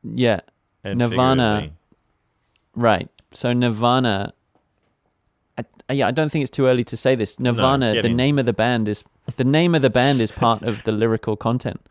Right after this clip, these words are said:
Speaker 2: Yeah. It's a direct
Speaker 1: Of the
Speaker 2: clue.
Speaker 1: song.
Speaker 2: So I was distracted
Speaker 1: It's a direct
Speaker 2: because
Speaker 1: clue.
Speaker 2: I was, um, I was trying to
Speaker 1: <laughs> You were
Speaker 2: count.
Speaker 1: one hand clapping?
Speaker 2: I was, <laughs> I,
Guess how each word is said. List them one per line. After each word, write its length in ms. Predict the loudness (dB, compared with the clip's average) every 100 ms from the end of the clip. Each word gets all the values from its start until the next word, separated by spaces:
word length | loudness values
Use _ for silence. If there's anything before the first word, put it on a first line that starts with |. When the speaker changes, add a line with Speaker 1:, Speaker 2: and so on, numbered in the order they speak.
| _
Speaker 2:
Yeah. 240 | -12 -12 -12 -18 -20 _ _ _ _ _ _ _ _ _ _ _
It's 160 | _ -16
a 60 | -8
direct 300 | -4 -4 -4
Speaker 1:
Of 80 | -2
the 60 |
Speaker 2:
clue. 60 | 0
Speaker 1:
song. 300 | 2 0 0 -8 _
Speaker 2:
So 140 | 0
I 160 | 2 2
was 220 | 0 -6
distracted 380 | -10 0 2 2
Speaker 1:
It's 100 | 0
a 80 |
direct 180 | 2 4
Speaker 2:
because 140 | 2 2
Speaker 1:
clue. 100 | 0
Speaker 2:
I 140 | 0
was, 320 | -2 -6 -4
um, 380 | 0 0 -2 -10 _
I 80 | -8
was 280 | -6 -8 -10
trying 320 | -6 -2 -2
to 40 | -2
Speaker 1:
<laughs> 0 |
You 40 | -8
were 40 |
Speaker 2:
count. 440 | -6 -2 0 0 2
Speaker 1:
one 160 | 0
hand 240 | 0 -2 0
clapping? 380 | -2 -2 -8 -8 -2
Speaker 2:
I 100 | -2
was, 320 | -2 -8 -10 -12 -16
<laughs> 220 | -20 -6
I, 200 | -2 -2